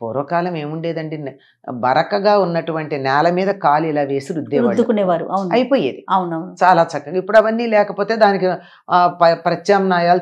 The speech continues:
Speaker 1: చాలా వచ్చాయి. బ్రష్‌లు అవి ఎన్ని రకాలమ్మా, ఎంత, ఎంత ఖరీదు ఖర్చు పెడతారు
Speaker 2: అవును,
Speaker 1: వాటికి?
Speaker 2: అవును.
Speaker 1: అవన్నీ చేయనక్కర్లేకుండా ఇలా ఒక వారం పది రోజులు చేసి ఆ పైన ఉన్నటువంటిది నేలకేసి రుద్దడమో లేకపోతే ప్యూమిస్టోన్ లాంటిది పెట్టి రుద్దేసుకుంటేనో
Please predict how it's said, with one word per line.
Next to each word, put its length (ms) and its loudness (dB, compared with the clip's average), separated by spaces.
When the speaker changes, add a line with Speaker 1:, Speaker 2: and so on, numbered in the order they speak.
Speaker 1:
చాలా 260 4
వచ్చాయి. 340 -2
బ్రష్‌లు 440 0
అవి 500 2
ఎన్ని 220 -6
రకాలమ్మా, 600 -6
ఎంత, 400 -8
ఎంత 220 -2
ఖరీదు 440 -2
ఖర్చు 260 -8
పెడతారు 300 -2
Speaker 2:
అవును, 140 0
Speaker 1:
వాటికి? 240 -4
Speaker 2:
అవును. 220 -8
Speaker 1:
అవన్నీ 520 0
చేయనక్కర్లేకుండా 1080 0
ఇలా 220 8
ఒక 220 4
వారం 340 2
పది 220 -6
రోజులు 320 0
చేసి 220 -4
ఆ 40 2
పైన 340 0
ఉన్నటువంటిది 600 -4
నేలకేసి 640 -4
రుద్దడమో 440 -4
లేకపోతే 220 -2
ప్యూమిస్టోన్ 680 -8
లాంటిది 260 -4
పెట్టి 240 -8
రుద్దేసుకుంటేనో 880 -6